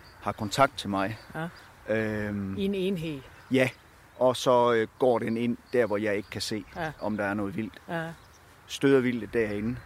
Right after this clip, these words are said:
Speaker 2: Ja.
Speaker 1: Så snart fasanen, den er i luften,
Speaker 2: Ja.
Speaker 1: så fløjter jeg
Speaker 2: Ja.
Speaker 1: stop
Speaker 2: Ja.
Speaker 1: i, øhm, i fløjten.
Speaker 2: Ja.
Speaker 1: Hunden sætter sig.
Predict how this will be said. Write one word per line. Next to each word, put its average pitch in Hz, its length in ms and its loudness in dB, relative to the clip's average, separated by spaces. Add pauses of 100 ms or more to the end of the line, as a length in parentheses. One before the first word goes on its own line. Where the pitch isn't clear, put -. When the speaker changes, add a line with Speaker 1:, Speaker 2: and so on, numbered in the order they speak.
Speaker 2:
Ja. 160 160 -8 (1040)
Speaker 1:
Så - 140 -6
snart 117 260 4
fasanen, 113 420 0
den 113 140 -2
er 110 60 -2
i 104 60 -2
luften, 107 380 -4 (140)
Speaker 2:
Ja. 147 180 -8
Speaker 1:
så - 160 -6
fløjter 110 360 0
jeg 104 360 -2 (260)
Speaker 2:
Ja. 147 120 -8 (380)
Speaker 1:
stop 123 240 4 (580)
Speaker 2:
Ja. 165 120 0 (600)
Speaker 1:
i, 107 280 -2
øhm, 101 380 -2 (200)
i 113 40 -10
fløjten. 120 440 4 (140)
Speaker 2:
Ja. 156 140 0 (760)
Speaker 1:
Hunden 117 260 2
sætter 120 300 2
sig. 92 160 -8